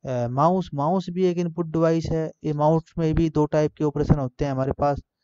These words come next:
एक लेफ्ट ऑपरेशन, एक राइट ऑपरेशन। लेफ्ट, अ, और माउस के तीन प्रकार की टाइप भी होती है। मैकेनिकल माउस होते हैं जो पहले पुराने ज़माने में होते थे, जिनके बीच में एक बॉल लगी होती थी।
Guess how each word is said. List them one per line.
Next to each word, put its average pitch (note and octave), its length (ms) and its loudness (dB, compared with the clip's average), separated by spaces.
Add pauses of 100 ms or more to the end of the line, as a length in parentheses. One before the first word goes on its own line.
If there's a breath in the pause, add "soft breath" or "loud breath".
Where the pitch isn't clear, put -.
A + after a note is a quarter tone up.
(300)
एक C3+ 120 -2
लेफ्ट B2 300 0
ऑपरेशन, D#3 640 -4
एक C#3 180 -6
राइट A#2+ 240 -2
ऑपरेशन। C3 500 -4 (680)
लेफ्ट, D3+ 500 0
अ, - 920 -4
और B2+ 180 0
माउस C#3+ 280 2
के D3 140 -4
तीन D3+ 240 -6
प्रकार C#3 360 -8
की C3 120 -8
टाइप C3+ 300 -4
भी D3 120 -4
होती C3 280 -4
है। C3 60 -2
मैकेनिकल C#3 440 -4
माउस C#3+ 300 -4
होते B2+ 240 -6
हैं C#3+ 160 -6
जो C#3 120 0
पहले C3+ 360 -2
पुराने C3+ 380 -6
ज़माने C3+ 340 -8
में B2 80 -10
होते B2 200 -8
थे, C#3 200 -4
जिनके B2+ 340 -6
बीच C3 240 -6
में C3+ 140 -4
एक C3 240 -10 (800 soft breath)
बॉल C#3+ 280 8
लगी D3 200 0
होती C3 220 -4
थी। D3 240 -8